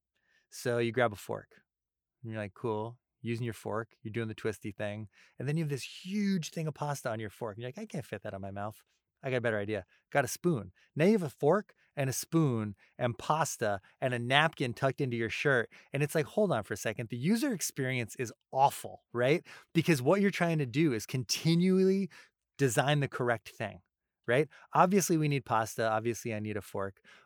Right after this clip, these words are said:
But if you were to break the rules for a second and start over and go, "Cool, flour and water will clearly make pasta. But before I do that, I'm really gonna think about what I want here." Maybe you go and you get a little bit of yeast. <laughs>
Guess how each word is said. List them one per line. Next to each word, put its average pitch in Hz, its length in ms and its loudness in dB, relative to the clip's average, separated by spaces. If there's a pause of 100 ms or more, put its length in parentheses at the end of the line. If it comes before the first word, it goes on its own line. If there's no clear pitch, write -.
But 131 340 4
if 131 180 2
you 143 120 2
were 220 100 4
to 170 80 4
break 123 280 0
the 139 100 -2
rules 113 300 -2
for - 120 -10
a 95 60 -6
second 98 460 -8
and 120 180 -4
start 143 460 -2
over 101 400 -6 (360)
and 123 160 -4
go, 123 140 0
"Cool, 104 440 -2 (260)
flour 180 500 2
and 127 220 -4
water 107 320 2
will 101 140 -6
clearly 110 320 -4
make 101 180 -6
pasta. 98 360 -6
But 107 180 -6
before 180 400 4
I 208 100 6
do 131 240 -2
that, 110 260 2
I'm 117 200 -4
really 196 240 6
gonna 175 200 0
think 117 240 -6
about 107 240 0
what 101 140 -2
I 98 60 -6
want 98 320 -6
here." 151 300 -4 (460)
Maybe 156 260 4
you 185 100 4
go 127 640 2
and 113 120 -6
you 110 60 -6
get 113 160 -4
a 113 60 -2
little 107 180 -4
bit 104 140 -6
of 98 120 -10
yeast. - 480 -14
<laughs> - 80 -16